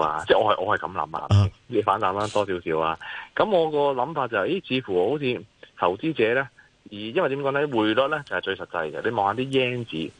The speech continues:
Speaker 2: 嗯。
Speaker 1: 望吓啲人民幣嘅匯價，特別係離岸方面，真係冇反應喎。你冇反應嘅大鑊啦！大鑊即係咩？啲投資者其實到今時今日根本就唔信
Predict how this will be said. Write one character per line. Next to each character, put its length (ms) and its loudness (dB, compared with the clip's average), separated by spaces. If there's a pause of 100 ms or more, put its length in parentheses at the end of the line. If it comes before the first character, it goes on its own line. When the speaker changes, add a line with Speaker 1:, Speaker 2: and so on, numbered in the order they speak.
(160)
Speaker 2:
嗯。 160 -2
Speaker 1:
望 120 2
吓 160 2
啲 60 -4
人 120 4
民 220 -4
幣 160 2
嘅 180 -2
匯 240 2
價， 160 2
特 120 -2
別 140 0
係 20 2 (180)
離 80 0
岸 140 2
方 160 0
面， 120 -10 (380)
真 100 -2
係 120 -2
冇 240 -2 (140)
反 220 -6
應 200 -2
喎。 120 4
你 60 6
冇 120 6
反 200 -2
應 100 -2
嘅 80 -2
大 200 -2
鑊 200 -4
啦！ 80 -10 (100)
大 140 4
鑊 160 0
即 60 -2
係 40 -4
咩？ 160 -4 (320)
啲 60 -4
投 260 0
資 220 -4
者 240 2
其 140 -6
實 120 -8
到 200 0
今 220 -2
時 120 -4
今 240 0
日 60 -2 (280)
根 280 2
本 420 -2
就 160 2
唔 180 -6 (220)
信 360 0